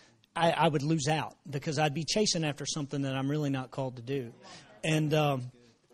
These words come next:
and, uh, but see, you gotta learn. But see, I'm called to do it here and serve the house, so I do it to the best of my, my ability.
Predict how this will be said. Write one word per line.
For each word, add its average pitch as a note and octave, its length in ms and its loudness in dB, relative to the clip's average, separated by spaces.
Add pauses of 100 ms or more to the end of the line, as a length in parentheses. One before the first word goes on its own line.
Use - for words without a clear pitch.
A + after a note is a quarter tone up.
(180)
and, D3+ 260 0
uh, C#3 300 -2
but E3+ 100 -2
see, F#3+ 160 0
you G3 140 0
gotta A3+ 200 4
learn. A3+ 340 -4 (240)
But E3+ 80 -2
see, B3 160 6
I'm B3 120 8
called B3+ 220 8
to G3+ 60 2
do A#3 160 6
it G#3 80 8
here A#3+ 200 4
and G3 100 0
serve G#3+ 260 6
the F3 80 6
house, A3+ 320 0 (380)
so G#3 200 8
I F#3+ 140 10
do G3 160 4
it A3 100 2
to - 80 6
the F#3 80 6
best G3 280 2
of F3+ 60 -2
my, D#3+ 300 0 (140)
my F3+ 220 2
ability. D3+ 500 4